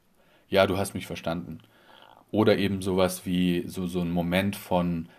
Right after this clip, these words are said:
ähm, brüderlicher Ka-, Brüderlichkeit oder Schwesterlichkeit, wo so ein, so, so ein Klopfer auf die Schulter kommt. Das ist immer ein wahnsinnig, das ist, das ist ein gutes Zeichen, mm, dafür, dass man diese Übung erfolgreich bestanden hat. Und das bedeutet eben nicht,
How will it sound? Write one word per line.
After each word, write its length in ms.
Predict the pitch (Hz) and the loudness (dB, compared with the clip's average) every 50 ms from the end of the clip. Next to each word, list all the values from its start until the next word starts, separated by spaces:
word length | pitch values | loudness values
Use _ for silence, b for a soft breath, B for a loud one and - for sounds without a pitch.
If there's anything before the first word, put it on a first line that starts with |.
| B B B B B _ _ | B B B B B _ _
ähm, 360 | - 92 87 87 87 87 90 90 | -8 -6 -6 -4 -4 -6 -8 -10
brüderlicher 640 | - - 120 113 107 98 92 95 90 - 98 90 | -8 -4 -2 0 0 2 0 0 -2 -2 -4 -6
Ka-, 180 | - - - 107 | -6 -8 -14 -14
Brüderlichkeit 800 | - - 101 104 104 110 98 92 90 90 - - 92 87 87 | -12 -8 -4 -2 0 0 0 0 -2 -4 -2 -2 0 0 0
oder 120 | 87 87 85 | -2 -4 -4
Schwesterlichkeit, 760 | - 101 98 - - 95 90 87 87 - - 92 87 87 90 | -2 -2 -4 -4 -4 -6 -6 -6 -6 -8 -8 -6 -6 -6 -6
wo 120 | 87 85 | -6 -6
so 120 | 82 87 87 | -6 -4 -4
ein, 220 | 80 82 82 - | -4 -4 -6 -8
so, 120 | - 92 85 | -8 -8 -6
so 100 | 85 90 | -4 -4
ein 80 | 90 | -4
Klopfer 400 | 90 - 113 117 117 113 - 98 | -4 0 0 0 0 2 2 2
auf 120 | 85 85 - | 2 0 -2
die 120 | - 90 | -4 -8
Schulter 300 | 90 - 92 90 - - | -6 -4 -4 -4 -6 -6
kommt. 280 | - - - - - - B B B B B B | -10 -10 -12 -14 -14 -18 B B B B B B
Das 160 | B 113 113 | B -4 -2
ist 140 | 117 113 107 | -2 -4 -4
immer 220 | 92 95 95 92 90 | -4 -4 -2 0 0
ein 180 | 90 87 85 | 0 0 2
wahnsinnig, 640 | 85 87 92 113 127 117 110 107 98 110 - - - B B B B B B B B B B B B | 2 4 4 4 2 2 2 0 0 -2 -4 -10 -14 B B B B B B B B B B B B
das 180 | - 101 101 107 | -10 -8 -6 -6
ist, 100 | 98 - | -6 -6
das 220 | 87 85 104 113 113 | -4 0 0 0 0
ist 60 | 110 | 0
ein 100 | 107 92 | -2 -2
gutes 320 | 95 117 113 117 101 - | -2 -2 -2 -4 -6 -10
Zeichen, 440 | - - - 85 82 - 117 127 - B B B B B B B B _ _ _ _ | -8 -6 -6 -6 -6 -6 -8 -10 -10 B B B B B B B B _ _ _ _
mm, 380 | - 98 92 90 92 92 92 90 - - - | -8 -6 -4 -2 -2 -4 -4 -8 -10 -8 -6
dafür, 260 | - 87 - - 90 | -6 -4 -4 -2 -2
dass 180 | 87 85 - | -2 -2 -2
man 140 | 87 82 82 | -2 -6 -6
diese 200 | 85 85 80 82 | -4 -6 -6 -6
Übung 320 | - 87 87 90 95 90 90 | -6 -6 -6 -4 -4 -4 -4
erfolgreich 520 | - - - 82 78 - - - - - | -6 -6 -8 -8 -8 -8 -10 -14 -14 -14
bestanden 460 | - - - - 78 80 80 82 73 | -18 -14 -10 -10 -10 -10 -10 -12 -12
hat. 200 | - - - - _ _ _ _ _ _ _ _ _ _ _ _ _ _ _ _ _ _ _ _ _ _ - - - | -12 -14 -16 -18 _ _ _ _ _ _ _ _ _ _ _ _ _ _ _ _ _ _ _ _ _ _ -18 -10 -4
Und 180 | - 101 95 90 | -2 -2 0 0
das 100 | 90 - | -2 -2
bedeutet 440 | - 90 95 92 95 - 104 87 | -2 0 2 2 2 2 0 -4
eben 220 | 87 87 90 85 82 | -4 -4 -4 -2 -2
nicht, 340 | 82 90 90 90 - - | -2 -2 -4 -4 -6 -14